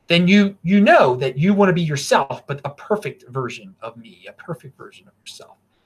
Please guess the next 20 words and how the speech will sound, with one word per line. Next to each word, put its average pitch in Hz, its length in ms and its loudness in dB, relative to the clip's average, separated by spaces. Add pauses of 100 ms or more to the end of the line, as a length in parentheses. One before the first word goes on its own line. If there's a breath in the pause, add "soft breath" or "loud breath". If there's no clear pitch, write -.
(100)
So - 140 -6
strive 214 400 2
for 117 120 -12
that. - 180 -20 (640)
Keep 202 220 -4
that 190 220 0
little 175 160 2
saying 156 380 -2
in 143 100 -2
mind. 104 340 -6
"I 127 100 -6
am 135 100 -6
the 123 80 -12
perfect - 480 -16
version 131 320 -10
of - 200 -20
me." - 240 -20 (320)
I 143 60 -8
like 139 300 -4
that. - 180 -20